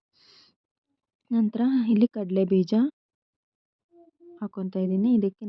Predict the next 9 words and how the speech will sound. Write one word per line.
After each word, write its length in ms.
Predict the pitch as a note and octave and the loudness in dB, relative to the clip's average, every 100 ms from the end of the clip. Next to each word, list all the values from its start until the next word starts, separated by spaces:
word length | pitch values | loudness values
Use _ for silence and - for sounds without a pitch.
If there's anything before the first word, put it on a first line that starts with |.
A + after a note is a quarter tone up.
| F#3+ | -6
ನೀರು 220 | G3 F#3+ | -2 -2
ಹಾಕ್ಕೊಂಡು 400 | F#3 - F#3 G#3 E4+ - _ _ _ _ _ _ _ _ _ _ _ _ _ | -4 -6 -4 -4 -4 -10 _ _ _ _ _ _ _ _ _ _ _ _ _
ಸ್ವಲ್ಪ 300 | - G3+ G3 C4 C4 - - A3 | -10 -10 -8 -12 -12 -14 -4 -2
ಉಪ್ಪು 200 | F#3+ _ F#3+ | -2 _ -16
ಹಾಕ್ಕೊಂಡು 420 | F#3 F#3 F#3 A#3 D#4+ _ _ _ _ _ _ _ _ _ _ _ _ _ _ _ _ _ _ _ _ | -14 -12 -8 -8 -10 _ _ _ _ _ _ _ _ _ _ _ _ _ _ _ _ _ _ _ _
ಸ್ವಲ್ಪ 260 | A3+ F#3+ F#3+ E3+ | -18 -16 -14 -14
ಉಪ್ಪು 260 | F3+ _ F#3+ C#4 - _ _ _ _ _ _ _ - | -14 _ -12 -12 -14 _ _ _ _ _ _ _ -16
ಹಾಕಿ 420 | F#3+ F#3 - D4 F4+ _ _ _ _ _ _ _ _ _ _ _ _ _ _ _ _ _ _ _ _ | -12 -12 -14 -20 -20 _ _ _ _ _ _ _ _ _ _ _ _ _ _ _ _ _ _ _ _
ಸ್ವಲ್ಪ 240 | A#3+ G#3+ | -12 -10